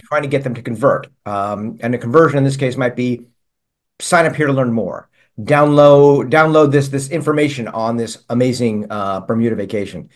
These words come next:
And for the record, I don't, I'm not working on vacations. I'm just giving that as an example. <laughs> I don't, I don't have a Bermuda vacation client, but I'm open to it. Uh, so think about that. Think about how that, how the different ad types and you working with me and saying, "Okay,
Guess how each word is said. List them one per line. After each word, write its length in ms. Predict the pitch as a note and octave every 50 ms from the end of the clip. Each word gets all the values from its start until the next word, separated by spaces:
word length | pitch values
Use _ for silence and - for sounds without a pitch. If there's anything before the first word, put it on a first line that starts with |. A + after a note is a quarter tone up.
| _ _ _
And 100 | C3+ C3+
for 60 | F3
the 80 | F3+ F#3
record, 240 | G#3+ G#3 G#3 E3+ D3
I 80 | C#3
don't, 200 | C#3+ D3+ D3+ - -
I'm 100 | C3+ D3
not 80 | E3+ D#3
working 200 | D3 B2+ C#3 C3+
on 60 | B2
vacations. 380 | B2+ B2 C3+ B2+ A#2 - F2+
I'm 60 | G2+ A2
just 120 | A2 -
giving 160 | - A#2+ A#2
that 120 | G#2+ G#2+ G#2
as 140 | G#2 F2+
an 60 | F#2 F#2+
example. 520 | F#2 F2 G2+ F2+ E2+ - D2 - - _ _ _ _ _ _ _
<laughs> 240 | _ _ _ _
I 260 | - - - - - C3
don't, 180 | C3+ C#3 C3+ - - -
I 40 |
don't 140 | F3+ G3+ F#3
have 120 | G#3+ G#3+ G3
a 60 | F#3+
Bermuda 300 | D3 D#3 D3+ D#3 D#3+ D#3
vacation 420 | C#3+ C#3+ C#3 C#3 C#3 C3+ C3 A2
client, 300 | - F#2 E2 C#2+ A1 - _ _ _ _ _ _ _ _
but 120 | - E2
I'm 80 | F2 F2+
open 240 | A2 B2+ C3+ A2 E2
to 120 | C2+ C2
it. 120 | - - _ _ _ _ _ - - - - - _
Uh, 580 | - D3 D#3 D#3 D#3 D3+ D3+ D3+ D#3 D#3+ C3+ -
so 580 | C#3+ - - - - F#3 D#3 D3+ D3 C#3 C#3 - - - - - - _ _ _ _
think 220 | _ - - C4+ C4+
about 280 | C#4+ A3+ A3 F3 -
that. 200 | - C#3 G#2 G2+
Think 160 | C3+ F#3 F#3+ G#3
about 200 | G3 G3 F3 C#3+
how 180 | C#3 D#3 E3
that, 200 | D3+ D3+ C#3+ -
how 140 | - - D3+
the 80 | D3 C#3+
different 420 | C3+ F3 F3+ E3+ - E3+ - -
ad 260 | B2+ C3+ D3 D#3+ D#3
types 360 | C#3 - A#2 A2 G#2+ G#2+ -
and 360 | - - A2+ A#2+ A2+ A2+ A2 -
you 600 | - G#2+ A2+ C3+ F3 F#3 E3 D#3 D3+ C#3+ C3 - -
working 400 | - F#2 G#2 B2+ B2+ B2+ C3+ A#2+
with 120 | A2+ A2+
me 420 | C3 F3+ A3+ A#3 F#3 D3 C3+ B2+ B2+
and 100 | A2+ -
saying, 160 | - A#2+ B2
"Okay, 560 | B2 B2 - - D#3 C#3+ C3+ B2+ A#2+ A2+ -